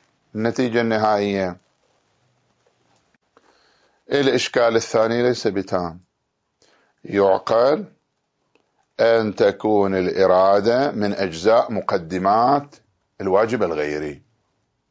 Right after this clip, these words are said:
سواء قلنا أن الإرادة اختيارية كما عليه الميرزا النايني، أو أن الإرادة غير اختيارية، فيعقل التكليف بالإرادة غير الاختيارية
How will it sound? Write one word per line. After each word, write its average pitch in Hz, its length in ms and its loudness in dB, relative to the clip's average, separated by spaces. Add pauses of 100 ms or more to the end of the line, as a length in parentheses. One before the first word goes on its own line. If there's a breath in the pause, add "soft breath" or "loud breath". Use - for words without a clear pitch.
(1700)
سواء 127 520 2
قلنا 127 500 0
أن 117 140 -2
الإرادة 110 440 2
اختيارية 131 1000 2
كما 120 300 0
عليه 117 260 2
الميرزا 110 380 0
النايني، 95 580 -4 (800 soft breath)
أو 135 300 4
أن 131 340 2
الإرادة 110 640 2
غير 135 280 2
اختيارية، 92 840 0 (500)
فيعقل 107 580 0
التكليف 107 560 -6
بالإرادة 113 680 0
غير 113 280 4
الاختيارية 92 1080 0